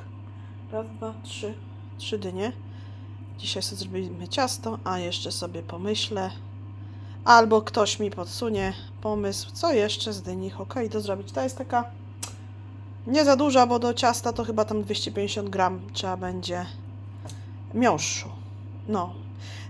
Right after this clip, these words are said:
także ja jak robię, tak jak, em, na, na, jest najłatwiejszy sposób na Hokkaido, to po prostu przeciąć ją, wydrążolić ją z tych pestek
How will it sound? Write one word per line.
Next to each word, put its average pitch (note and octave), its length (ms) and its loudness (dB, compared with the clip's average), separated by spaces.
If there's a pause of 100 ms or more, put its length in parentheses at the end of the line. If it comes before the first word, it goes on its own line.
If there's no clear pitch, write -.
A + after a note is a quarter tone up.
także G#3 360 2
ja G#3 160 6
jak G3+ 200 0
robię, G#3+ 400 6 (520)
tak F4 200 0
jak, F4 320 2
em, D#4 360 2
na, D#4+ 140 2
na, D4 160 6
jest C#4+ 240 4
najłatwiejszy C#4 560 4
sposób B3+ 420 2
na A#3+ 120 0
Hokkaido, A3 580 2
to G#3+ 100 -4
po G#3 120 0
prostu G#3 480 -4 (500)
przeciąć A3 480 -2
ją, G#3 220 0 (440)
wydrążolić G3+ 920 2
ją F#3+ 260 2
z - 280 -6
tych - 260 -8
pestek G3+ 540 -2